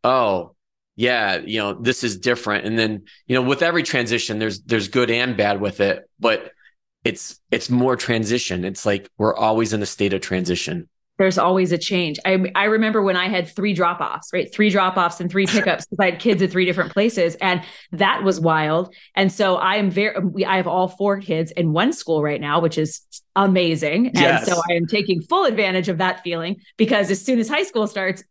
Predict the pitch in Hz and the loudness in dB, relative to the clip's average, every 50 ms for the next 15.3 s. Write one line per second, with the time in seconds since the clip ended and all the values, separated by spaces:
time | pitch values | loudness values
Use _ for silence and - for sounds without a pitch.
0 | _ - 220 214 220 - 220 185 170 170 165 156 170 160 160 156 160 175 208 - | _ -2 0 0 2 0 0 0 0 -2 -2 -2 -2 0 0 0 0 0 -2 -4
1 | - - - _ _ _ - 220 214 208 202 190 185 - - - - 185 254 254 | -8 -20 -20 _ _ _ 0 2 2 2 0 -2 -4 -6 -10 -10 -4 0 2 2
2 | - - - - - - 233 247 247 - - 262 302 320 320 320 285 262 - - | 2 0 -2 -4 -2 -2 -2 -2 -2 -2 -2 0 2 2 2 2 0 0 -2 -4
3 | - - 202 226 220 226 233 247 254 220 247 233 233 - - 220 226 214 202 - | -4 -2 0 0 0 2 0 0 2 2 0 0 -2 -2 0 0 2 2 0 0
4 | 190 208 202 - 254 247 254 - 302 - - 247 226 220 220 214 220 208 196 190 | -2 -4 -2 0 -2 -2 -2 -2 -4 -2 0 0 2 2 2 2 0 0 0 -2
5 | - - 269 277 - 208 190 196 196 190 185 190 - 392 466 427 - 185 135 180 | -4 -4 -4 -2 0 0 0 0 0 -2 -4 -2 -2 -2 -2 0 0 -2 -4 -4
6 | - - 220 214 - 220 196 185 196 190 196 208 - 233 220 226 - 180 180 165 | -4 0 0 2 2 2 2 2 0 -2 -4 -4 -2 -2 0 0 0 0 0 -2
7 | 160 202 247 285 294 262 233 220 208 185 180 175 160 - - _ _ - - 220 | -2 -2 0 0 2 2 2 2 2 0 0 -2 -4 -8 -14 _ _ -4 0 0
8 | 226 208 220 - - 254 262 262 - - 285 247 220 220 208 208 202 196 190 185 | 0 0 0 -2 -2 0 -2 -2 -2 -2 0 2 2 2 2 2 2 2 0 0
9 | 180 180 175 175 170 - - _ _ - - 247 240 240 214 175 170 170 165 180 | 0 0 0 -2 -4 -8 -16 _ _ -2 0 2 2 2 2 0 -2 -4 -2 0
10 | 202 220 233 247 240 - - - - - - 208 185 202 226 - - - 226 233 | 0 0 0 0 -4 -6 -12 -14 -8 -2 0 2 2 2 0 -4 -4 -2 0 0
11 | 220 226 247 233 233 226 240 254 247 - - - 220 208 208 202 180 160 147 196 | 2 2 2 2 2 0 -2 -4 -6 -8 -6 -2 0 0 2 0 0 0 0 0
12 | 190 - - 214 202 190 185 180 175 175 170 175 185 196 202 220 226 - - - | 0 0 2 2 2 2 2 0 0 0 0 0 0 0 0 -2 -4 -6 -6 -4
13 | - 208 190 202 202 - 190 185 180 160 185 175 170 165 170 160 180 170 170 175 | -2 0 0 0 -2 -2 -2 -2 -2 0 0 0 0 0 0 0 0 2 2 0
14 | 180 175 160 - - 180 185 175 - 196 175 180 180 165 - - 185 175 170 175 | 0 -2 -4 -2 -2 -2 -2 0 0 -2 0 0 -2 -2 -4 -2 -2 -2 0 0
15 | 170 175 185 190 185 | 0 0 0 0 -2